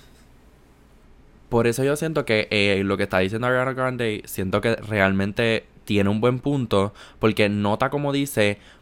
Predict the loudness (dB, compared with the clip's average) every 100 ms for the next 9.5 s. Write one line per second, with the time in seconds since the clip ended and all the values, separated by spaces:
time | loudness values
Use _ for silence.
0 | -2 2 4 2 -2 0 2 2 0 0
1 | 0 -4 -4 -4 -2 0 0 2 0 2
2 | 0 -6 -18 0 2 2 4 4 4 -6
3 | -10 -4 -4 -4 -8 -4 -4 0 2 2
4 | 0 -14 -16 -18 -20 -20 -6 0 2 2
5 | 0 0 0 0 -2 -2 -2 -4 -6 -2
6 | 0 0 -2 -8 -8 -6 -6 -6 -4 -2
7 | -2 -4 0 0 2 2 0 0 -2 0
8 | 0 0 -2 -4 -8 -8 -10 -12 -16 -20
9 | -20 -8 2 2 2